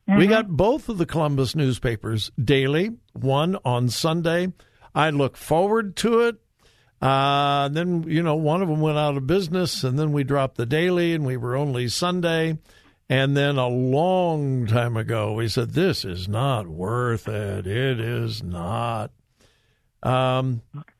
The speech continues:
Speaker 1: and it's
Speaker 2: Go
Speaker 1: sad,
Speaker 2: bu-,
Speaker 1: Al.
Speaker 2: go bu-, go buy a newsstand, any Kr-, any Kroger or any, um, any store, and, and pick up, and you s-, and you see how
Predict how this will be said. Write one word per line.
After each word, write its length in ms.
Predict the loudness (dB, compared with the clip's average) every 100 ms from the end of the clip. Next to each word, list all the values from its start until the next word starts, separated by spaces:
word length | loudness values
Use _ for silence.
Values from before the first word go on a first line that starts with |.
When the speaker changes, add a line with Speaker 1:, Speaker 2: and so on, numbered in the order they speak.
| -6
Speaker 1:
and 160 | -2 -2
it's 180 | -2 0
Speaker 2:
Go 60 | 0
Speaker 1:
sad, 360 | 0 -4 -8
Speaker 2:
bu-, 60 | -6
Speaker 1:
Al. 240 | -4 -4 -8 -12 _ -8
Speaker 2:
go 180 | -2 0
bu-, 220 | -2 -4 -2
go 180 | -2
buy 220 | 2 4 4
a 80 |
newsstand, 760 | 4 2 -2 -2 0 0 -2 -2
any 220 | -2 0 -2
Kr-, 180 | -8 -4
any 240 | 0 0 -2
Kroger 640 | -2 0 2 2 2 2 0
or 260 | 0 0 0
any, 500 | 0 2 0 2 0
um, 240 | -2 -8 -16 _ _ _ -4
any 220 | -2 -2 -4
store, 280 | -4 -2 -2
and, 360 | -4 -6 -6 -12 -18 -20 -20 _ _ _ _ _ _
and 140 | -4 -2
pick 260 | -4 -2
up, 200 | -2 -2 -2
and 120 | -2
you 80 | -2
s-, 140 | -4 -2
and 120 | 2 2
you 120 | 0 -2
see 180 | 0 2
how 340 | 2 2 -2